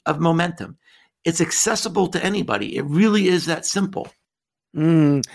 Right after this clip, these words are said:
Speaker 2: And in a minute, we'll talk about, you know, needing to have a nose for the news and to be
Speaker 1: Yeah.
Speaker 2: a, a content collector. Before we do, I can't leave this opportunity to talk about,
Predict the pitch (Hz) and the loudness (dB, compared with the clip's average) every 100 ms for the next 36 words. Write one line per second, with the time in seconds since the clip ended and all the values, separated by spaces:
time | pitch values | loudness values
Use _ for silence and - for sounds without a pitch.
0 | - - - 180 175 175 165 170 190 208 | -14 -14 0 2 2 2 4 4 4 4
1 | 165 143 165 160 143 131 139 143 131 131 | 2 2 4 4 2 2 2 4 4 4
2 | 147 160 170 151 147 139 139 139 147 151 | 4 6 4 2 2 2 2 2 4 6
3 | 170 196 202 - 175 160 156 160 170 170 | 6 6 4 0 2 4 6 6 8 8
4 | 170 175 160 151 139 156 151 143 - _ | 8 6 6 2 2 2 2 0 -6 _
5 | _ 135 - 190 185 185 156 160 170 160 | _ -6 0 2 2 -2 0 2 2 2
6 | 143 139 214 208 185 156 139 185 185 165 | -2 2 4 6 4 2 2 0 2 4
7 | 175 156 160 143 160 160 135 165 165 151 | 4 4 2 2 0 0 -2 0 4 4
8 | 147 135 - - - - 160 175 185 208 | 4 0 -12 -20 -6 -2 0 2 2 2
9 | 175 156 147 | 4 4 2